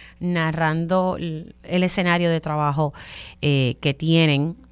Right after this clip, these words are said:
y son enfermeros y enfermeras que forman parte del componente. Recuerden que el centro médico tiene varios hospitales, cardiovascular,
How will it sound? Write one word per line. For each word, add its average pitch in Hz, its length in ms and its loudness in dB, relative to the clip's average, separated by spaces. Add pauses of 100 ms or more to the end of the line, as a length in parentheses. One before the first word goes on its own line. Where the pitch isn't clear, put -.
(180)
y 147 440 0
son 151 220 -2
enfermeros 180 420 -2
y 185 40 -2
enfermeras 180 460 -6
que 170 120 -8
forman 175 280 -4
parte 185 320 -2
del 185 180 0
componente. 160 1040 -2 (160)
Recuerden 151 320 -6
que 190 60 -8
el 180 40 -10
centro 190 240 -6
médico 196 300 -6
tiene 170 160 -6
varios 170 220 -6
hospitales, 139 480 -8 (640)
cardiovascular, 151 1300 -8